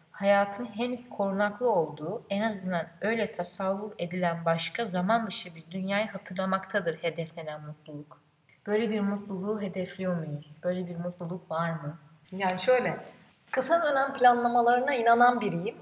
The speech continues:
Speaker 2: ama uzun dönemde, e, mutluluk ya da gelecek ya da işte, e, yaşamsal faaliyetleri planlama kısımlarına çok inanan biri değilim yani. Öyle bir yerde de durmuyorum. E,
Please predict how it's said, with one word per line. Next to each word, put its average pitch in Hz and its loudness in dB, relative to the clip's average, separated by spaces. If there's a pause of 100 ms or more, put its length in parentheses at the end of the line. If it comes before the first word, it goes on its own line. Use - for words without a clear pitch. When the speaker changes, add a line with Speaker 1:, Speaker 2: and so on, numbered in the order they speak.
Speaker 2:
ama 208 -2
uzun 233 -4
dönemde, 208 -2 (500)
e, 160 -2
mutluluk 202 -4 (120)
ya 180 0
da 196 -2
gelecek 190 -4
ya 170 -4
da 170 0
işte, 175 -2 (280)
e, 170 -6
yaşamsal 202 0
faaliyetleri 196 0
planlama 190 0
kısımlarına 196 -4
çok 214 -6
inanan 185 0
biri 185 -6 (100)
değilim 160 -2
yani. - -16 (120)
Öyle 185 0
bir 190 -4
yerde 185 2
de 190 -4
durmuyorum. 165 -8 (400)
E, 180 -4